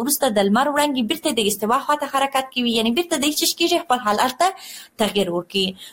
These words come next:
نو د درې میاشتو په اوږدو کې، یعنی د وري د لومړۍ څخه بیا د استوا پر کرښه باندې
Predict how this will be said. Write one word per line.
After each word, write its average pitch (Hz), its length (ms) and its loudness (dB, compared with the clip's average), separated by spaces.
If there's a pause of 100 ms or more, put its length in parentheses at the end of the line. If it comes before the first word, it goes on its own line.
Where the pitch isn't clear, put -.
(120)
نو 262 260 4
د - 20 4 (120)
درې 339 140 4 (100)
میاشتو 349 380 2
په 233 100 -2
اوږدو 226 360 2 (140)
کې، 302 120 0 (180)
یعنی 226 200 2 (160)
د - 20 4 (140)
وري 247 260 2
د - 100 2
لومړۍ 220 280 2 (100)
څخه 294 180 0 (240)
بیا 226 160 4 (500)
د 208 160 2
استوا 240 380 2
پر 254 140 -2
کرښه 294 260 0
باندې 311 180 0